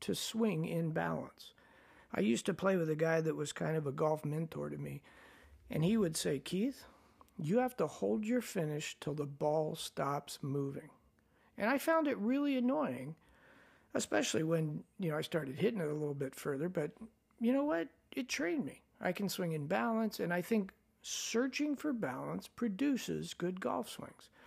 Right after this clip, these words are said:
So we can do all sorts of things to make it simpler, to make it more efficient, but if we all commit right here to being relaxed and in balance, you're gonna enjoy your game of golf a lot more.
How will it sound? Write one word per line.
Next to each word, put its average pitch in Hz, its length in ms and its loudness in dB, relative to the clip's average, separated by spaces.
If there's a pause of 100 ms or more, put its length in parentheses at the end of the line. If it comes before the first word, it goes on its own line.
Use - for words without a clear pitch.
(280)
So 220 180 4
we 285 180 6
can 349 200 4
do 247 180 6
all 220 180 6
sorts 220 320 2
of 196 100 2
things 196 320 0
to 180 100 0
make 170 260 0
it 165 140 -2
simpler, 247 500 2
to 190 160 0
make 165 180 0
it 165 80 -2
more 165 160 2
efficient, 156 480 -2 (460)
but 160 140 4
if 170 180 -2
we 165 180 4
all 196 200 4
commit 208 440 2
right 180 300 2
here 151 320 0
to - 140 -4
being 156 380 0
relaxed 156 600 -2
and 151 160 0
in 170 160 2
balance, 185 560 0 (840)
you're 262 140 4
gonna 285 140 2
enjoy 254 280 4
your 269 160 4
game 254 260 4
of 254 80 2
golf 254 280 0
a - 40 0
lot 147 280 0
more. 170 320 -2